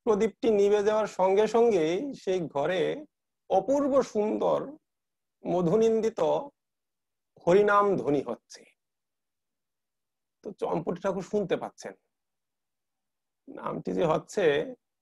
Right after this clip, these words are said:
তিনি খুব অত্যন্ত শ্রুতিমধুর। এত সুন্দর নাম চম্পটি ঠাকুর কখনো শুনেন নাই। তো নাম হচ্ছে, তো তিনি খুব ভালোভাবে খেয়াল করে দেখলেন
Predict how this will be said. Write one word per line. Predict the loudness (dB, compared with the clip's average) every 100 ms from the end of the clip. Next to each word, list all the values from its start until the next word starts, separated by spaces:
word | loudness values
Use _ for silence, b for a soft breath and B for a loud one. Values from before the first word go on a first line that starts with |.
| _ _ _ _ _ _ _ _
তিনি | -8 -6
খুব | -4 -4 -6 _ _ _ _ _ _ _ _ _ -14
অত্যন্ত | -14 _ -2 -2 -2
শ্রুতিমধুর। | -6 -4 -2 0 0 -2 -6 -14 _ _ _ _ _ _ _ _ _ _ _ _ _
এত | -14 -12
সুন্দর | -10 -6 -4
নাম | -2 0 -2 -4
চম্পটি | -8 -8 -8 -8 -10
ঠাকুর | -8 -8
কখনো | -4 -4 -2 -4
শুনেন | -4 -8 -8
নাই। | -12 -20 _ _ _ _ _ _ _ _ _ _ _ _ _ _ _ _ _ -14
তো |
নাম | -10 -6 -6
হচ্ছে, | -8 -12 -8 -6 -6 -8 -14 -16
তো |
তিনি | -10 -10 -10
খুব | -4 -4 -2
ভালোভাবে | -2 0 2 2 0
খেয়াল | -4 -2 -2
করে | -2 -4 -2
দেখলেন | -2 -2 -2 -2 -2